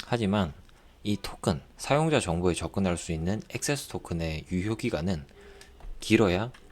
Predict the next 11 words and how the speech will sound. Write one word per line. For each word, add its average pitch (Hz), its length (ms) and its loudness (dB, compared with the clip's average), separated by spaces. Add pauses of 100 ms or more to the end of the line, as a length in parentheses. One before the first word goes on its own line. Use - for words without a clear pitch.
어, 78 460 -4
일 135 160 4
분, 147 240 -2 (440)
십 - 260 -4
분 151 120 0
정도입니다. 85 480 -6 (1040)
저희가 92 560 2 (160)
로직을 95 480 0
작성을 82 420 -4
할 123 160 0
때 80 440 -2